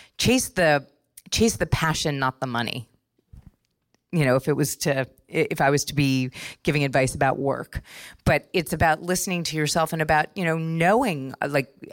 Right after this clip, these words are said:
absolutely understanding on a visceral level what feels good, what feels right, what feels honest and true and transparent.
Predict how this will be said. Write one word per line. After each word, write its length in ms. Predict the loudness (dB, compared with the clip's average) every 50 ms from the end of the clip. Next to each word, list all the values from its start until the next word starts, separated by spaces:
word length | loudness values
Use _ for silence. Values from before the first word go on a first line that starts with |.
| -10 -6
absolutely 640 | -2 -2 -2 -2 -4 -6 -4 -4 -2 -2 -2 -2
understanding 600 | 0 0 -2 -2 -2 -4 -4 -2 -2 -2 -2 0 -2
on 80 | -2
a 40 | -2
visceral 400 | 0 -2 -2 0 0 0 0 0
level 360 | 2 2 2 2 2 0 0 2
what 220 | 2 0 0 -2 _ _ -4
feels 480 | 0 2 4 4 4 2 0 -2 -6 -12
good, 580 | -14 -12 -6 -2 0 2 2 2 0 -4 -6 -10 -10
what 200 | -8 -8 -8 -8
feels 240 | -10 -10 -10 -10 -12 -18 -18 -8 -4
right, 340 | -2 -2 -2 -2 -4 -8 -6
what 220 | -4 -4 -4 -2 -4
feels 240 | -6 -6 -6 -6 -10 -12 _ -2
honest 540 | 0 0 2 2 0 -4 -6 -8 -12 -12 -10 -8
and 260 | -8 -8 -8 -10 -12 -16 -18 -20 -20 _ _
true 600 | -10 -8 -8 -4 0 2 4 4 4 4 2 0
and 200 | -2 -4 -4 -4
transparent. 920 | -4 -4 -4 -4 -4 -4 -2 -2 0 0 0 -2 -2 -2 -6 -10 -16 -18